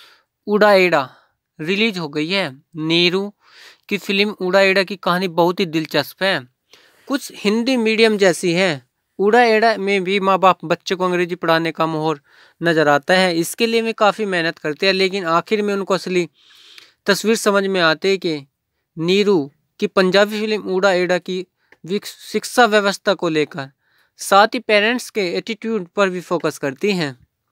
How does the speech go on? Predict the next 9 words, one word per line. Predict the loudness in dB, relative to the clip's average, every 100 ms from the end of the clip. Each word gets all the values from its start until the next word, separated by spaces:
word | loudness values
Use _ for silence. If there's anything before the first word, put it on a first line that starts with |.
| _ _ _ _ _ _ 0
पंजाबी | 2 4 4 2
एक्टर | 0 -2 0 0 -2 -18 _ -8
नीरू | -2 0 0 -4
की | -6
फिल्म | -4 -2 -2 -4 _ _ _ _ _ _
उड़ा | 2 4 4 0 _ -8
में | -4
उनके | -2 -2 -4
साथ | 0 2